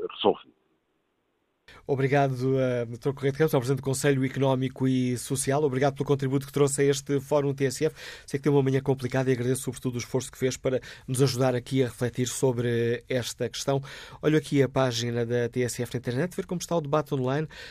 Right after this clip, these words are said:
Speaker 2: António Moraes Rodrigues escreve: "O investimento devia crescer com facilidade, ninguém mexeu na lei laboral e a precariedade continua. Mas com o manifesto dos cem a querer a economia equilibrada de outra maneira,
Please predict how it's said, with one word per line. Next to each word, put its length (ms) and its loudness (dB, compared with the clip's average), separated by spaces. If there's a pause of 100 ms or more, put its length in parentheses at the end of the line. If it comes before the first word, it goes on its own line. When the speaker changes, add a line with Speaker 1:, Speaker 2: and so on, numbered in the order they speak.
(140)
Speaker 2:
António 300 2
Moraes 280 4
Rodrigues 320 -2
escreve: 600 0
"O 140 2
investimento 480 4
devia 260 0
crescer 420 2
com 520 0
facilidade, 800 -2 (360)
ninguém 460 6
mexeu 280 2
na 120 0
lei 140 2
laboral 500 -2 (140)
e 80 2
a 40 4
precariedade 480 -2
continua. 460 -4 (320)
Mas 200 0
com 120 4
o 40 6
manifesto 500 2
dos 160 -4
cem 160 2
a 60 -2
querer 200 2
a 40 4
economia 420 0
equilibrada 480 0
de 100 -4
outra 200 -2
maneira, 420 -2